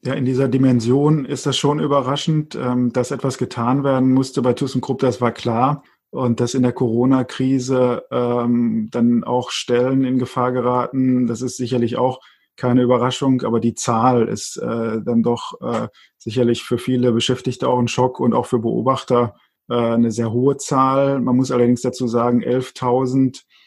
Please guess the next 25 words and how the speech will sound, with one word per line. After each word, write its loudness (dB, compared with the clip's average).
da 0
sind 0
auch -2
bestehende 0
Abbauprogramme -2
schon 0
drin. -2
Also -2
man 0
hat -4
einen, 2
äh, -4
Teil -2
schon 0
realisiert, 2
wie -2
es -6
dann 2
so -4
technisch -4
heißt. -4
Aber 0
es -2
ist -4
ein 2